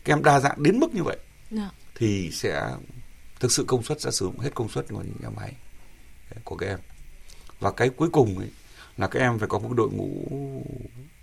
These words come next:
Speaker 1: marketing rất tốt. Marketing làm cái này thì nếu mà sản lượng lớn ấy, thì, ờ, tôi có thể giới thiệu hỗ trợ các em, mà giới thiệu với trung tâm khuyến nông quốc gia,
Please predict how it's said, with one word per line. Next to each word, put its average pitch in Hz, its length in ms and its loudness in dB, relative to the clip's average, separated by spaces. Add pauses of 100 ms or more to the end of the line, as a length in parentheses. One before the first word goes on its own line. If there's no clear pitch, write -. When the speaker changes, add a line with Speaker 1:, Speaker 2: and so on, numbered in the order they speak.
(540)
Speaker 1:
marketing 120 440 4 (400)
rất - 160 -8
tốt. 190 200 2 (640)
Marketing 113 540 0
làm 90 140 0
cái 107 100 -4
này 92 280 -4
thì 87 300 -6 (1800)
nếu 131 120 6
mà 156 120 8
sản 101 200 4
lượng 98 160 -2
lớn 117 220 8
ấy, 226 200 -8
thì, 95 260 2
ờ, 90 240 -2
tôi 127 180 2
có 123 80 2
thể 90 60 0
giới 104 180 4
thiệu - 200 -4
hỗ - 120 -4
trợ - 260 -4
các 120 80 -2
em, 113 260 -2 (220)
mà 110 120 -2
giới 123 140 2
thiệu 113 160 0
với 101 120 -6
trung 123 180 -8
tâm 120 200 -2
khuyến 131 100 -4
nông 123 140 -4
quốc 131 120 -6
gia, 120 300 0